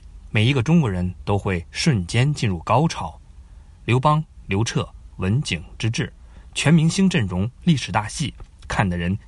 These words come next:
娇喘连连，高潮迭起。而提起东汉，买一赠一的既视感分分钟浮现。不是西汉续集，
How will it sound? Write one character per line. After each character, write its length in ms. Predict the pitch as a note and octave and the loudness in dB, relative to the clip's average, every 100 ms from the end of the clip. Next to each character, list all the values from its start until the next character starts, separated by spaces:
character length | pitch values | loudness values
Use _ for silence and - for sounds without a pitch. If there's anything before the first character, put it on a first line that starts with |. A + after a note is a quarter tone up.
| - | -6
娇 240 | A2+ B2+ | -2 0
喘 200 | C#3+ F#2+ | -2 -6
连 180 | E2+ E2+ | -6 -4
连， 220 | F2 F2 - - | -4 -4 -6 -6
高 260 | G2+ C3 D#3 | 0 0 0
潮 220 | - G#2+ | -2 -4
迭 180 | G2+ A2 | -4 -6
起。 360 | - - F2+ - - - - - - - - - - | -6 -8 -10 -12 -20 -20 -20 -20 -20 -20 -20 -20 -2
而 160 | A#2+ D3+ | 2 2
提 180 | - E3 | 2 -2
起 140 | G2 | -2
东 200 | G#2 E3 | 0 0
汉， 200 | - D3+ - - - - | 0 -4 -6 -20 -20 -10
买 160 | - F#2+ | -4 -2
一 140 | G2 | -2
赠 240 | A#2+ B2+ G#2+ | 0 0 0
一 100 | C#3+ | 0
的 220 | B2 F#2 | 0 -2
既 140 | F2+ B2 | 0 0
视 160 | - | 0
感 160 | - - - | -6 -10 -16
分 220 | - E3+ | 0 2
分 180 | C#3 C3+ | 2 0
钟 180 | C#3 B2+ | -2 -4
浮 140 | - | -6
现。 220 | - G#2+ - - - - - - - - - - - | -8 -8 -8 -16 -20 -20 -20 -20 -20 -20 -18 -12 2
不 100 | F3 | 4
是 140 | D#3 | 4
西 160 | - G3 | 0 0
汉 180 | - G#2 | 0 -2
续 200 | - G2+ | -2 -4
集， 320 | - F#2 | -4 -6